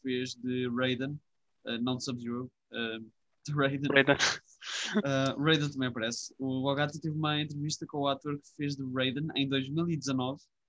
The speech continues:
Speaker 1: Vamos deixar o link para a entrevista para quem estiver interessado também na, na descrição do, do vídeo no YouTube. Eh, ele fez uma pergunta sobre o, o filme do, do Mortal Kombat.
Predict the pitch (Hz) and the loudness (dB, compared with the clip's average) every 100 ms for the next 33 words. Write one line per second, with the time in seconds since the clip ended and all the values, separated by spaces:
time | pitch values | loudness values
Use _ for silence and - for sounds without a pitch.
0 | _ _ - 135 135 143 147 135 135 135 | _ _ -4 -2 0 0 0 2 0 0
1 | 135 131 131 131 131 123 120 123 127 131 | -2 -2 -2 -6 -6 -8 -12 -10 -8 -6
2 | 127 127 120 - 123 120 - 120 120 120 | -4 -4 -6 -8 -8 -8 -6 -4 0 0
3 | 120 113 110 117 - - - 120 110 110 | -2 -4 -6 -8 -10 -16 -12 -8 -8 -10
4 | 107 110 _ - 131 127 120 123 120 117 | -12 -14 _ -8 -6 -2 0 0 0 -2
5 | 117 120 131 _ _ _ _ _ _ _ | -4 -8 -8 _ _ _ _ _ _ _
6 | _ - _ _ _ _ _ _ _ _ | _ -14 _ _ _ _ _ _ _ _
7 | _ _ 135 135 131 131 160 156 _ - | _ _ -2 0 0 0 -2 -2 _ -4
8 | 170 170 - - - 156 151 147 143 143 | 0 2 0 -2 -2 -2 -4 -6 -2 -2
9 | 143 143 143 - _ - - - 143 131 | -2 -4 -6 -8 _ -16 -12 -6 -4 -4
10 | 127 135 135 - _ - 127 123 120 117 | -2 -2 -2 -6 _ -8 -4 -2 -4 -6
11 | 113 _ _ _ _ _ _ _ _ 135 | -10 _ _ _ _ _ _ _ _ -12
12 | - - 131 123 135 147 - 117 113 113 | -12 -6 -4 -2 -6 -8 -8 -8 -8 -8
13 | 120 123 120 117 117 - 110 113 110 | -4 -2 -2 -6 -12 -10 -8 -8 -12